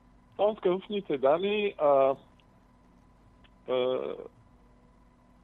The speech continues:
komentár C N N bol: "Ruské jednotky napadli Gruzínsko." A ukazovali slovenské Dany, mimo iné, mimo Grady a mimo ostatné zbrane. E, Gru-,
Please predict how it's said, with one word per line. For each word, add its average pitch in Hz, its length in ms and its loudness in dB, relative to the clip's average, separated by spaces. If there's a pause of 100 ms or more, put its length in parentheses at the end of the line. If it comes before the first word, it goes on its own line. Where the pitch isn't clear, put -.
(1000)
komentár 202 480 0 (100)
C 180 140 2
N 160 140 -2
N 160 180 -2
bol: 120 380 2 (920)
"Ruské 202 640 2
jednotky 151 880 -6
napadli 131 580 -4
Gruzínsko." 123 760 -6 (340)
A 113 80 0
ukazovali 170 560 0
slovenské 165 560 -4
Dany, 120 400 0
mimo 139 320 -4
iné, 131 320 -4
mimo 120 320 -10
Grady 127 400 -2
a 127 80 -4
mimo 120 320 -10
ostatné 120 400 -14
zbrane. 107 400 -10
E, - 20 -18 (1900)
Gru-, 170 320 -6